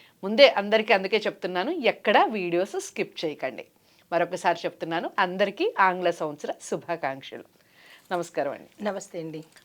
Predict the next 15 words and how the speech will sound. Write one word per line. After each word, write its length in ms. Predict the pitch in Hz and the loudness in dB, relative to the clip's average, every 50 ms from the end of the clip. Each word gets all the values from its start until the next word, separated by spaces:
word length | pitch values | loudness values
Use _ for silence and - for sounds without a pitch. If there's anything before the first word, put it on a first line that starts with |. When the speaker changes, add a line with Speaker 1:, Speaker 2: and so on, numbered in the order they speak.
| _ _ | _ _
Speaker 1:
మనం 120 | 214 226 226 | -6 -4 2
కాస్త 240 | 226 214 - - 247 | 2 2 2 2 -2
ముందు 240 | 214 214 220 226 | -2 -2 -2 -4
చేస్తున్నాము, 680 | 277 277 294 254 240 247 - 254 226 214 196 202 277 349 - _ | 2 6 6 6 6 4 0 0 2 2 0 0 0 -4 -4 _
అయినా 220 | - 220 220 226 240 | 0 2 2 2 2
కూడా 200 | 226 233 220 233 | 2 2 2 2
మీకు 320 | 233 214 185 185 196 185 | 0 -2 -4 -2 -2 -4
ముందుగా 400 | 170 175 190 190 202 202 196 - - - | -4 -4 -4 -2 4 4 4 4 2 -4
న్యూ 160 | 190 196 196 | -6 -4 -2
ఇయర్ 240 | 196 202 202 202 180 | 0 2 2 2 2
విషెస్ 520 | 175 185 - - 202 196 196 - - - | 0 -4 -2 -2 -2 -2 -2 -4 -2 -2
చెప్తూ, 340 | 180 175 - _ - 427 508 - _ _ - | -2 -2 -2 _ -4 -4 -4 -8 _ _ -18
Speaker 2:
ఆ. 100 | 175 165 160 - - _ - | -16 -16 -16 -18 -20 _ -16
Speaker 1:
ఇక 380 | 180 - 202 180 165 160 151 - - _ _ - _ _ _ _ 185 | -6 2 4 4 4 4 2 -2 -10 _ _ -20 _ _ _ _ 6
overall-గా 800 | 220 240 269 320 330 302 294 294 302 294 240 285 294 311 320 | 8 10 10 10 10 10 10 8 8 6 6 6 6 6 4